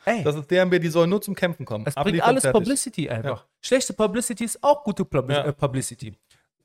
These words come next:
Speaker 1: Publi-, bli-, bli-, bli-, bli-. <laughs> So, weißt du? Von,
Speaker 2: Mhm.
Speaker 1: von, von, von Khabib bis hin zu Joe Rogan oder keine Ahnung was.
Speaker 2: Mhm.
Speaker 1: Fuck it.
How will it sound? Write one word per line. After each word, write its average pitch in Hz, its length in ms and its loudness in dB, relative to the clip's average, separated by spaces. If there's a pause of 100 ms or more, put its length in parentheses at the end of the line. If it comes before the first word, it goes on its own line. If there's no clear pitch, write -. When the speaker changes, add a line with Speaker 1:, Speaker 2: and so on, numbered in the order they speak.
(120)
Speaker 1:
Publi-, 123 240 -2
bli-, 120 140 -2
bli-, 117 140 -2
bli-, 110 120 -6
bli-. 110 160 -14 (560)
<laughs> - 260 -2 (380)
So, 135 160 2
weißt 160 220 2
du? 339 220 -2
Von, 170 140 6
Speaker 2:
Mhm. 170 200 -2 (180)
Speaker 1:
von, 170 280 0
von, 165 280 -4
von 156 200 -4
Khabib 269 580 0
bis 196 240 -4
hin 247 120 0
zu 196 120 -6
Joe 180 200 0
Rogan 226 300 2
oder 220 120 2
keine 208 220 -2
Ahnung 233 200 -2
was. 202 240 2
Speaker 2:
Mhm. 143 360 -6
Speaker 1:
Fuck - 160 -4
it. 143 140 -6